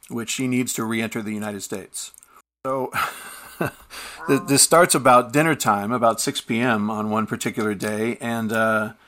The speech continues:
and I know this, this board member very well and, and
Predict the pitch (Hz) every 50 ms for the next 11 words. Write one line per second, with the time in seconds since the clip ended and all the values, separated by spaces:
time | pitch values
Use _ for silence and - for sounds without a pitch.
0 | _ _ _ _ _ _ _ _ _ _ - 127 120 113 113 113 123 131 135 127
1 | 120 - - _ - 110 127 117 - - - 123 113 110 110 135 131 127 113 120
2 | 120 104 113 110 104 120 120 123 113 110 110 113 117 110 107 107 107 104 104 98
3 | 104 113 117 110